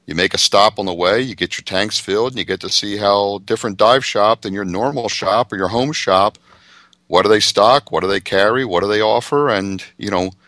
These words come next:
they're not really in competition with your home shop generally, but, uh, you know, there might be something there that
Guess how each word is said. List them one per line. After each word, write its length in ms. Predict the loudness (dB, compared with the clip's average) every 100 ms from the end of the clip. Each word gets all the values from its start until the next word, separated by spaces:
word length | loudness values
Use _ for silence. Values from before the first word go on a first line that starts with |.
| _ -20 _ _ -20 -20 _ _
they're 140 | 0 2
not 220 | 2 0
really 240 | 0 0
in 80 | 0
competition 960 | -2 -2 -2 -4 -4 -2 0 -2 -6 -10 _ -6
with 220 | -4 -2
your 80 | -2
home 260 | -2 -2
shop 440 | -2 4 4 2 -2
generally, 520 | -4 -2 -4 -4 -6
but, 300 | -2 -2 -2 -8
uh, 260 | -2 -2 -2 -6 _ _ _ _ _ _ -10
you 80 | -4
know, 160 | -4 -6 -6
there 120 | -2
might 180 | 0 0
be 100 | 0
something 460 | 2 2 0 -2 2
there 320 | 2 2 0
that 180 | -4